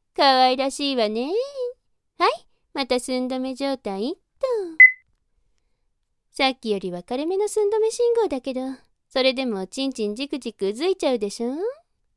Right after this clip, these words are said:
大丈夫。ちゃんといい子にして命令に従ってくれれば、また行かせてあげるから。わかったかしら？<laughs> 聞き分けのいい子は好きよ。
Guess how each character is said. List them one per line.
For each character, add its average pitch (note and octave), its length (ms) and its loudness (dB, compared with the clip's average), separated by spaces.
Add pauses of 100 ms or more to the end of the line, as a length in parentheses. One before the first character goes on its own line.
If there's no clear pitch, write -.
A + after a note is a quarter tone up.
(760)
大 B3 320 2
丈 B3+ 320 -6
夫。 D#4 260 -8 (600)
ち C4+ 100 4
ゃ C4 200 6
ん B3+ 80 -2
と C4 120 2
い C4 140 2
い C4 80 -6
子 A#3 100 0
に G3+ 140 0
し - 60 -12
て G3 160 -6
命 A#3+ 240 0
令 D#4+ 160 0
に D#4+ 140 -2
従 E4+ 300 -2
っ F#4 80 4
て G4 160 -4
く G#4 160 2
れ A4+ 140 2
れ C#5 180 -6
ば、 A4 160 -4 (420)
ま B3+ 160 2
た B3 160 2
行 A#3+ 120 2
か C4 160 0
せ C4+ 160 -2
て C4+ 180 2
あ C#4 120 2
げ D#4 180 -2
る G#4 140 -2
か G#4 180 -6
ら。 E4+ 180 -8 (1300)
わ F4+ 60 4
か F#4+ 160 6
っ G#4 100 2
た G4+ 120 0
か D4 100 0
し A#3+ 160 -4
ら？ A3+ 160 -4
<laughs> - 1800 -10
聞 - 140 -14
き D4+ 140 2
分 C#4+ 120 6
け D4 160 -2
の D4 140 -2
い D4+ 140 0
い C#4+ 40 -6
子 B3+ 100 -2
は G#3 100 2
好 G#3 40 -2 (180)
き - 80 -2 (140)
よ。 F#4 300 2